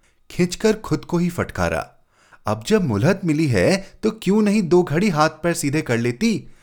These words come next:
पहर बीतते न बीतते फिर शाम के चरखे शुरू हो जाएंगे। सोच कर पड़ रहती है चटाई डाल,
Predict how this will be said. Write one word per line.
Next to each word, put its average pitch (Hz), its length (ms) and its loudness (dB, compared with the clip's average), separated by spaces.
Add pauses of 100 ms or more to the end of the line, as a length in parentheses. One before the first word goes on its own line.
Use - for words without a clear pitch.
(260)
पहर 151 280 4
बीतते 147 420 0
न 175 120 2
बीतते 160 560 0 (180)
फिर 214 200 0
शाम 175 320 2
के 175 140 2
चरखे 151 360 -2
शुरू 180 240 0
हो 147 140 2
जाएंगे। 104 500 0 (640)
सोच 113 440 2
कर 110 320 2
पड़ 156 360 2
रहती 185 320 -2
है 196 80 0
चटाई 107 480 -2
डाल, 64 300 -2